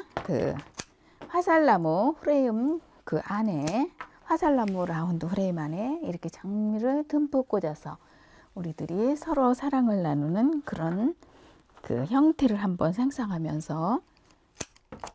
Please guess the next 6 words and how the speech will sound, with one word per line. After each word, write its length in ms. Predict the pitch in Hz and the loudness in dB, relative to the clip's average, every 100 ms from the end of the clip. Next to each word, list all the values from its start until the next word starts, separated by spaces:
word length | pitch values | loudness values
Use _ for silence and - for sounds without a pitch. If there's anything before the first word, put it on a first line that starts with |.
| _ - - - | _ -20 -18 -20
자, 140 | - 160 | -12 -12
이렇게 420 | - 160 180 277 - - | -10 -8 -6 -8 -8 -6
오늘 180 | 160 | -4
꽃을 680 | 160 240 - 190 202 247 285 - - _ _ _ _ | -2 -6 -4 -6 -6 -6 -8 -12 -20 _ _ _ _
준비했고요. 1080 | - 240 226 208 175 - 156 160 190 254 277 | 0 2 4 4 2 2 6 6 6 2 2
그런 500 | 196 165 165 - | 2 0 0 -2